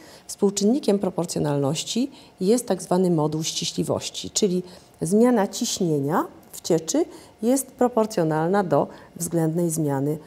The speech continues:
objętości. Współczynnikiem proporcjonalności jest właśnie moduł ściśliwości. Na zakończenie, e, w tabeli, m, przedstawiłam różne,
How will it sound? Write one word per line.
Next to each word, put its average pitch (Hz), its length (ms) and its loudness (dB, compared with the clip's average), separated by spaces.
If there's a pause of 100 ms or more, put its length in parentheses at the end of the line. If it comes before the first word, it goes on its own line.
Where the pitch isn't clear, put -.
(160)
objętości. 165 960 -4 (420)
Współczynnikiem 175 720 -2
proporcjonalności 147 800 -4
jest 143 120 -2
właśnie 170 360 -2 (320)
moduł 135 280 -4
ściśliwości. - 800 -12 (1120)
Na 311 80 0
zakończenie, 262 600 2 (200)
e, 202 160 0
w 208 100 -12
tabeli, 202 400 0
m, 185 380 -2
przedstawiłam 185 760 -2 (100)
różne, 196 500 0